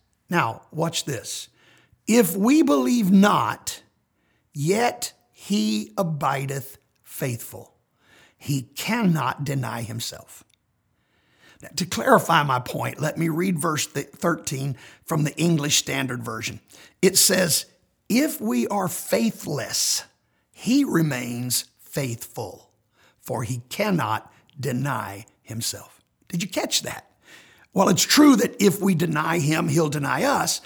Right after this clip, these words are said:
It's also true that if we are faithless, he remains faithful.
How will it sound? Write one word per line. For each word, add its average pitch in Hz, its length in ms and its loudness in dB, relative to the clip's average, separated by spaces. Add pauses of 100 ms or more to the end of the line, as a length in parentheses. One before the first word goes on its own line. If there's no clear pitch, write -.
(340)
It's 208 260 6
also 220 540 2
true 143 360 -2
that - 420 -6 (100)
if 320 320 2
we 285 180 2
are 226 200 0
faithless, 170 960 0 (840)
he 185 540 2
remains 139 880 0 (140)
faithful. - 880 -10